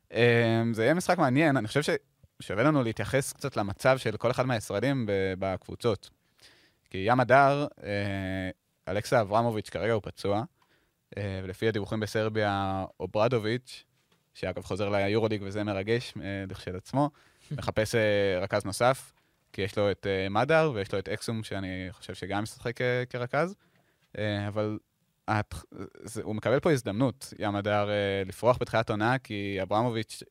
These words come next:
Speaker 1: הוא, יש לו חלק משמעותי ברוטציה, והוא לא שם ואין כרגע מחליף, אז, אה, זה בדיוק, אה, ההתחלה שים הדר, אה,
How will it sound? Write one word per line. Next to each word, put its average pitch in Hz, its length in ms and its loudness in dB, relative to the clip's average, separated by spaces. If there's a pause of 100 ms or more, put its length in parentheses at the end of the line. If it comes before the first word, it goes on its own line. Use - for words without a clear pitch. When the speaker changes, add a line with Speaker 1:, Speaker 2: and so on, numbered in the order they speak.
Speaker 1:
הוא, 95 380 -6 (340)
יש - 160 -8
לו 117 80 2
חלק 113 180 0
משמעותי 98 320 -4
ברוטציה, 123 480 0 (500)
והוא 101 140 -2
לא 110 120 4
שם 160 280 4
ואין 107 160 0
כרגע 107 240 0
מחליף, 151 440 -2 (440)
אז, 95 300 -6
אה, 95 540 -2 (220)
זה 101 120 -6
בדיוק, 120 340 2
אה, 113 40 4 (480)
ההתחלה 92 520 0
שים 101 260 -2
הדר, 98 280 0
אה, 92 560 -4